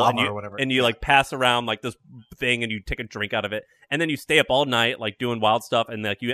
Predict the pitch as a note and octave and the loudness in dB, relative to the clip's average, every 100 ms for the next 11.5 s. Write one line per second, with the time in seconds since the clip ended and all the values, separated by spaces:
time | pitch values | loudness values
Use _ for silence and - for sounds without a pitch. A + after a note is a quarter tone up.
0 | - A#2+ C3 C#3 C3 A#2 G#2+ A#2+ A#2+ A2+ | -2 2 2 0 -6 -4 -4 -4 -4 -6
1 | A2+ A2 - A2 G2+ G2+ - G#2+ G2+ A2+ | -6 -10 -2 0 2 0 0 -6 -6 -6
2 | - A2 G#2+ G#2 G2+ B2 A2+ G2+ G#2 G#2 | -8 -4 -4 -2 -6 -8 -10 -6 -6 -4
3 | G#2+ G2 - A2 G#2 G#2 - _ - D#3 | -6 -8 -10 -8 -8 -10 -16 _ -8 0
4 | A3+ D#3 B2 A2 F2+ - - - G#3+ F#3+ | 2 2 0 -2 -4 -8 -20 0 4 6
5 | F3 D#3 - D#3 B2 A2 C3 C#3+ A#2+ A2+ | 6 2 2 2 2 2 -2 -4 -8 -8
6 | - G#2 F#2 _ _ _ C#3 C#3+ D3 D#3 | -6 -6 -6 _ _ _ 0 0 4 4
7 | D3+ - F3 D#3+ D#3+ F3+ G3+ G3 D3 F3+ | 4 -8 -6 -6 0 4 4 2 -2 0
8 | G#3 - D#3+ D3 B2 B2 - _ A#2+ - | -4 0 2 2 0 -8 -18 _ -4 -4
9 | _ - E3 C#3+ D3 C3+ B2+ A2+ C3+ B2 | _ -2 -2 0 -2 -2 -8 -8 -6 -6
10 | A#2 B2+ A#2+ - A2 G2+ _ - B2 F#3+ | -6 -8 -8 -6 -8 -8 _ -4 2 4
11 | E3+ B2 C#3 C#3 | 4 2 0 -6